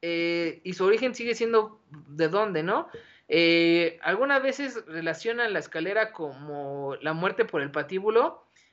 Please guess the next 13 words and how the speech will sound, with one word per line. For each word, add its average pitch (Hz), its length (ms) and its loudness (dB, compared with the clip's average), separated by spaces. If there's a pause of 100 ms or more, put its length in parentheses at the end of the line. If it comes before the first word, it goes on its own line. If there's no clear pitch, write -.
eh, 165 400 2
ya 196 120 2
que, 247 100 -4
pues, - 160 -12
por 147 140 -10
una 185 160 -4
escalera 202 680 0 (140)
subían 160 320 -10
los 185 120 -8
verdugos 165 360 -6
a 151 40 -6
su 151 140 -8
víctima 208 600 0